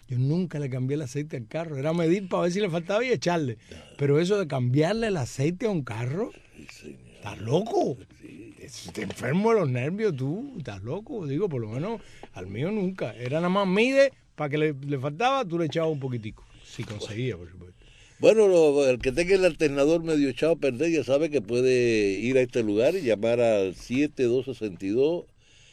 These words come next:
Speaker 2: sesenta y tres ochenta y ocho. Hace muchos años de esto, yo era un chamaco
Speaker 1: Mira
Speaker 2: y
Speaker 1: el diploma del tipo.
Speaker 2: Sí.
Speaker 1: Pa' que no,
Speaker 2: Ay,
Speaker 1: ah, no, esa es la
Speaker 2: ah,
Speaker 1: tarjeta, esa es la tarjeta.
Speaker 2: en Camagüey había un, que me lo encontré aquí, un mecánico de esto, de electricista, que estaba en la carretera de Santa Cruz, a la orilla de la colonia española,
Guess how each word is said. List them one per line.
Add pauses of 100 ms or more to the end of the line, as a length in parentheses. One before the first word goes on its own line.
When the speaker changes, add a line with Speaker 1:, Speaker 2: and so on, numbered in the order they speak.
(180)
Speaker 2:
sesenta
y
tres
ochenta
y
ocho.
Hace
muchos
años
de
esto,
yo
era
un
chamaco
Speaker 1:
Mira
Speaker 2:
y
Speaker 1:
el
diploma
del
tipo.
Speaker 2:
Sí. (320)
Speaker 1:
Pa'
que
no,
Speaker 2:
Ay,
Speaker 1:
ah,
no,
esa
es
la
Speaker 2:
ah,
Speaker 1:
tarjeta,
esa
es
la
tarjeta.
Speaker 2:
en
Camagüey
había
un,
que
me
lo
encontré
aquí,
un
mecánico
de
esto,
de
electricista,
que
estaba
en
la
carretera
de
Santa
Cruz,
a
la
orilla
de
la
colonia
española,